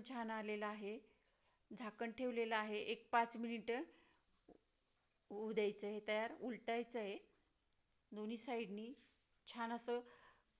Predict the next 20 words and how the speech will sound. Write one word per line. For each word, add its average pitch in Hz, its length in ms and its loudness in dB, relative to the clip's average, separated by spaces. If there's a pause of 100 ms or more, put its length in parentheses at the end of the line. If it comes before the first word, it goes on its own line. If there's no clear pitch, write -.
(140)
खरपूस 220 460 -2
भाजून 214 440 0
घ्यायचं 233 380 0
आहे 196 260 0
तेल 208 420 -2
लावून. 196 300 -2 (1900)
भाजून 220 380 -2
झालेलं 214 400 0
आहे 196 260 -2
बघा, 202 380 -4
बघू 196 280 -4
शकता 214 360 -6
तुम्ही 190 220 -6
दोन्ही 190 280 -4
साईडनी 185 400 -4
आपलं 185 380 -8 (120)
घावण 190 600 -6
तयार 196 220 0
झालेलं 190 420 -4
आहे, 185 300 -4